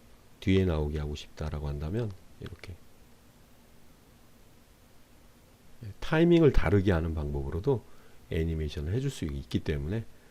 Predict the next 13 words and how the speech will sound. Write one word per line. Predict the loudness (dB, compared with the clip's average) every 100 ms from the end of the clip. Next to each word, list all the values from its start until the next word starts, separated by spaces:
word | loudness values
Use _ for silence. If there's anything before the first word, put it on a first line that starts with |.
| -20 -4
그런 | -2 0 -2 -6
알아두시면 | -4 -2 -4 -6 -10
좋겠고요. | -10 -10 -8 -6 -6 -8 -14 -20 -20 -20 -20 -20 -20 -20 -20 -20 -20 -20 -20 -20 -20 -20 -18 -18 -16 4
자, | 8 8 8
이렇게 | 10 12 12 8 4 10 12 12
해서, | 12 10 8 8 8 4 0 -16 -20 -20 -4
어, | 0 2 2 2 0 0 -2 -4 -8 -20 -20 -16 -14 -14 -20 -20 -20 -20 -20 -20 -20 -20 -16 6
트림 | 10 10
패스 | 10 6 6 4 4 2 0
애니메이션 | 6 8 10 12 10 8 4
기법에 | 4 4 4 4
대해서 | 4 0 2 0 0 -4
소개해드렸습니다. | -2 4 4 2 -2 -6 -8 -10 -8 -10